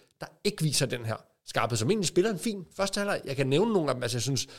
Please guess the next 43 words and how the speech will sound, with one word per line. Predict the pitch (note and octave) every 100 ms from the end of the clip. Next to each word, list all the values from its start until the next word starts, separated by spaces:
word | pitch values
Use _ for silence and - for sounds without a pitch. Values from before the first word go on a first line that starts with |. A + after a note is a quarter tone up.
| - - -
Ori | C#3+ A#3+ C#4
spiller | - C#3
en, | A#2+ B2
egentlig | D3 C#3
en | B2
fin | - - A3 F3+
første | F3 F3
halvleg, | D#3+ C#3
men |
han | C3+
er |
ikke | D#3 -
skarp | - D3+ - -
i |
de | E3
sekvenser. | C#3+ D3 B2 A#2+ - - -
Lea | C3 E3+ E3+
spiller | - D3+
en | C#3+ B2+
fin, | - F#3 D#3+ C#3+
øh, | B2 G#2+
kamp, | - D#3 A#2+ D3+
øh, | B2+ A#2 A#2
i, | B2 -
i |
første | - D3 D3+
halvleg | C#3 D3
med | B2+
god | B2+ F3 D3+
energi, | C#3 F#3+ D#3+
men | - - -
han | A#2
mangler | C3+ E3
også | F#3+
skarpheden | - A#2+ C3+ C#3 A#2+
der. | B2+
Og, | C3+ -
og | C#3+
der | F3
kan | F3+
du |
blive | C#3 F3+ E3 D3+ D#3
ved. | G3+